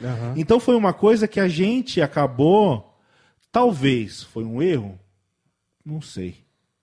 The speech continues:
Speaker 2: não sei dizer. E talvez também foi necessário que fosse até ali. Foi
Speaker 1: Foi,
Speaker 2: nesse-
Speaker 1: foi, é,
Speaker 2: Eu,
Speaker 1: foi
Speaker 2: eu, eu
Speaker 1: necessário
Speaker 2: vejo que
Speaker 1: aquele
Speaker 2: assim,
Speaker 1: começo, né, tudo.
Speaker 2: eu, eu vejo assim,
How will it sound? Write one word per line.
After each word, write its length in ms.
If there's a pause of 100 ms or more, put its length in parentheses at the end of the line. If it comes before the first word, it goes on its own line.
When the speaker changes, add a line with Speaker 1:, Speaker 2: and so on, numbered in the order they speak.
(280)
Speaker 2:
não 100
sei 220
dizer. 400 (1040)
E 80
talvez 500
também 600 (840)
foi 300
necessário 840 (500)
que 480
fosse 420
até 160
ali. 260 (1800)
Foi 200
Speaker 1:
Foi, 100
Speaker 2:
nesse- 180
Speaker 1:
foi, 180 (180)
é, 180 (180)
Speaker 2:
Eu, 140
Speaker 1:
foi 100
Speaker 2:
eu, 40
eu 40
Speaker 1:
necessário 200
Speaker 2:
vejo 220
que 60
Speaker 1:
aquele 200
Speaker 2:
assim, 100
Speaker 1:
começo, 540
né, 240
tudo. 220
Speaker 2:
eu, 120
eu 160
vejo 220
assim, 440